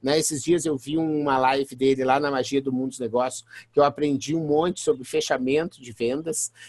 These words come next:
né? E, então, eu queria que você deixasse os contatos aí pro pessoal,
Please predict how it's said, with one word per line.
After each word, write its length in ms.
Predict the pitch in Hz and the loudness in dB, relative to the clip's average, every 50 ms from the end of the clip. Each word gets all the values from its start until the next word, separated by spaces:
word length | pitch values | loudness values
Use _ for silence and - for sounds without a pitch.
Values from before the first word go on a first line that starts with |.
| - _ - | -20 _ -6
né? 220 | 117 123 135 143 - - | -2 -2 -2 -2 -2 -2
E, 720 | 139 147 151 151 151 151 151 147 147 143 143 139 135 139 | -4 -2 -2 -2 -2 -2 -2 -2 -2 -2 -2 -2 -2 -4
então, 160 | 151 - 170 180 | 0 2 2 2
eu 40 | 175 | 4
queria 280 | - 185 180 185 180 | 2 4 4 4 4
que 160 | 185 - - 185 | 2 2 -4 -6
você 280 | 165 180 170 - 175 | -4 -4 -4 -4 -4
deixasse 360 | 165 170 - - 151 170 - | -4 -4 -2 -2 -2 -2 -2
os 80 | - - | -8 -10
contatos 540 | - 185 175 160 - 156 139 147 156 - - | -4 -2 -2 -2 0 2 2 2 0 0 -2
aí 80 | 151 | -2
pro 140 | 139 165 165 | -2 -2 -10
pessoal, 500 | - - 156 151 - 156 143 147 156 151 | -6 -6 -6 -4 0 0 2 2 2 0